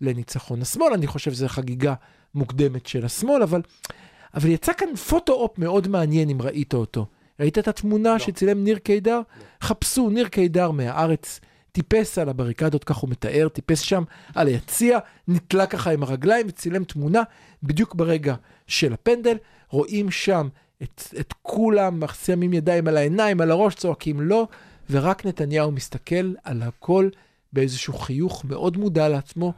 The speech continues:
Speaker 2: זה
Speaker 1: הוא
Speaker 2: מרגע
Speaker 1: מודע,
Speaker 2: הפנדל הזה
Speaker 1: הוא
Speaker 2: כבר.
Speaker 1: מודע למצלמה, כן, זה מהרגע הזה. ויש משהו בתמונה הזאת ש-,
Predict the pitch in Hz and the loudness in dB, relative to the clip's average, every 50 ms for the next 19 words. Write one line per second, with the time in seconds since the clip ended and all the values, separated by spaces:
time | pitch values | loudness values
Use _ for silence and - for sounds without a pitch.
0 | - - - _ - - 170 143 139 139 131 120 143 143 143 147 127 127 143 156 | -10 -20 -20 _ -12 -6 -4 -2 0 0 -2 0 0 -2 -2 -2 -4 -8 -12 -12
1 | 151 147 110 101 98 95 95 104 147 143 147 135 127 117 107 101 120 127 143 151 | -14 -14 -16 -16 -16 -18 _ -4 -2 -2 0 0 -2 -4 -2 0 0 0 0 0
2 | 151 139 127 120 - - - 120 107 104 101 - - 127 117 110 110 107 107 113 | -2 -2 -4 -8 -10 -8 -8 -6 -6 -6 -6 -6 -6 -6 -6 -4 -4 -4 -2 -2
3 | 117 113 113 110 110 107 107 139 170 170 - - _ _ _ _ _ _ - 151 | -2 -2 -2 -4 -4 -2 0 0 0 0 -2 -6 _ _ _ _ _ _ 0 0
4 | 214 294 294 - - 285 269 - 269 233 190 - - 180 165 160 185 220 240 233 | 0 0 0 -4 -6 -6 -4 -4 -2 -4 -4 -4 -2 -2 -2 0 2 2 2 2
5 | 202 214 208 208 - 220 190 - - | 2 2 0 0 -2 -6 -6 -2 0